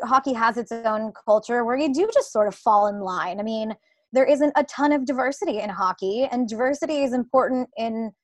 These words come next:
business and media and in sports for so many reasons. I mean, uh, without diversity, you're getting the same perspective, the same person over and over. That's why we, we get the same quotes sometimes. We get the same "pucks in deep" quotes sometimes. And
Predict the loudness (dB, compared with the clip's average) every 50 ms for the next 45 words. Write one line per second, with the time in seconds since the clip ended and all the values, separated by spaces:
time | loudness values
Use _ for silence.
0 | _ _ _ _ _ _ -4 -4 -4 -2 0 0 0 0 -2 -4 -6 -4 -4 -6
1 | -6 -6 -4 0 4 4 6 4 4 2 -2 -4 -6 -4 -2 2 2 2 2 0
2 | -2 -8 -8 -4 -2 0 0 2 2 0 0 0 0 -2 -2 -2 -2 -4 -4 -4
3 | -8 -6 -4 -4 -2 -2 -4 -4 -6 -8 -6 -4 -4 0 2 2 2 2 0 -2
4 | -2 0 0 -2 -2 -4 -4 -4 -4 -6 -8 _ _ _ _ _ _ -12 -8 -4
5 | -2 0 0 0 -2 -4 -4 -4 -2 -2 -2 -4 -4 -6 -4 -2 -2 -2 -2 -4
6 | -8 -8 -8 -8 -12 -12 -6 -2 -2 -2 -2 -2 -4 -4 -4 -4 -2 -2 -4 -2
7 | 0 2 2 2 2 2 0 2 2 2 2 0 0 -2 -2 -2 -4 0 2 4
8 | 4 4 4 0 -2 -4 -6 _ _ _ _ _ _ -10 -6 -4 -4 -4 -4 -4
9 | 0 4 4 4 4 4 4 4 4 4 2 0 -2 0 0 0 2 2 2 0
10 | -2 -4 -6 -6 -4 -4 -4 -4 -6 -4 -2 0 0 2 2 2 0 0 0 0
11 | -2 -2 0 0 -2 -2 -4 -2 0 0 0 0 -2 _ -4 -4 -4 0 0 0
12 | 2 2 0 -2 -2 -4 -6 -6